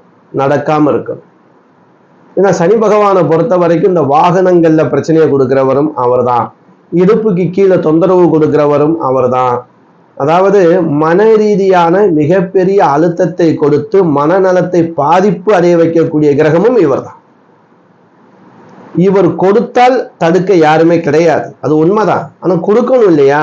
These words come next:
இவர் நீதிமான். இது கலியுகம், எங்க தர்மம் இருக்கு, எங்க நீதி இருக்கு? ஆனா சொல்லலாம், "ஐயா கெட்டவன்லாம் நல்லா வாழ்றான்" அப்படி இப்படின்னு கமெண்ட்ல பார்த்தேன் நான். ஆனா காலம் ஒரு நாள் கண்டிப்பா பதில்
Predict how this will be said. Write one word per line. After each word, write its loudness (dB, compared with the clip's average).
இவர் 2
நீதிமான். 0
இது 2
கலியுகம், 0
எங்க 0
தர்மம் 0
இருக்கு, -2
எங்க 0
நீதி 2
இருக்கு? 0
ஆனா 0
சொல்லலாம், 0
"ஐயா 0
கெட்டவன்லாம் 0
நல்லா 0
வாழ்றான்" 0
அப்படி 0
இப்படின்னு 0
கமெண்ட்ல 0
பார்த்தேன் -2
நான். -4
ஆனா -2
காலம் 2
ஒரு 2
நாள் 0
கண்டிப்பா 0
பதில் 0